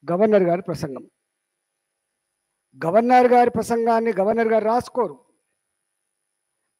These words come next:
గవర్నర్ గారి ప్రసంగాన్ని గవర్నర్ గారు మాత్రమే ప్రవేశపెట్టరు. రాష్ట్రంలో రాజ్యాంగాన్ని కాపాడే అధినేత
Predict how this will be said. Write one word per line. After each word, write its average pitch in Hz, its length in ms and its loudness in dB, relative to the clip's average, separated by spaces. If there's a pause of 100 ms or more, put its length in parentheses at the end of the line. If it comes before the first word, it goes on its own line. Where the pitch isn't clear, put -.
(120)
గవర్నర్ 240 340 4
గారి 240 260 4
ప్రసంగాన్ని 233 560 -2
గవర్నర్ 226 280 2
గారు 214 260 0
మాత్రమే 240 580 -2
ప్రవేశపెట్టరు. 214 840 -6 (1900)
రాష్ట్రంలో 226 920 2
రాజ్యాంగాన్ని 214 920 -2
కాపాడే 190 500 -4
అధినేత 185 500 -4